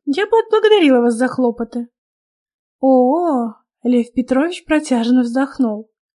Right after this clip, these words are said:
Я встала из-за стола, Виктор Владимирович следом за мной. «Всего хорошего».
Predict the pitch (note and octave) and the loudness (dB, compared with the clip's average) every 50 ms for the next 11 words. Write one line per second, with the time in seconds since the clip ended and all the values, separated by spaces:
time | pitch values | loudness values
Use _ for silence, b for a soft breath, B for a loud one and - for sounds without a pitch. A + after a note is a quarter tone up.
0 | _ - A#3+ C#4 F#4+ G4 - - D4+ C#4+ C#4+ C#4 B3+ A3 A#3+ A#3 - - B3+ B3 | _ -6 -4 -4 -4 -4 -4 -2 0 0 2 0 0 -2 -6 -8 -4 -4 -2 -2
1 | A#3+ B3 D4+ F#4 E4+ C4+ C#4 C#4 - A#3 A3 A3+ A#3 A#3 A3 A#3 C4 D#4 F4 F#4+ | 0 -2 -2 -2 -2 -2 -2 -2 -2 -4 -2 0 0 0 2 2 0 0 0 -2
2 | F#4+ F#4 - - - B3 A#3+ B3+ A#3 A#3 B3+ C#4+ D#4 D4+ A#3+ G#3+ G3+ A3 G#3+ _ | -4 -6 -8 -2 0 0 2 2 0 0 -2 -2 -2 -2 -2 -2 -4 -8 -14 _
3 | _ _ _ _ _ _ _ - - C4+ B3+ C4 C4 - F#4+ F#4+ E4+ D4 - - | _ _ _ _ _ _ _ -10 -4 -2 -2 -2 0 2 2 2 2 -2 -4 -6
4 | D#4 D4 D4+ D4+ | -8 -10 -10 -12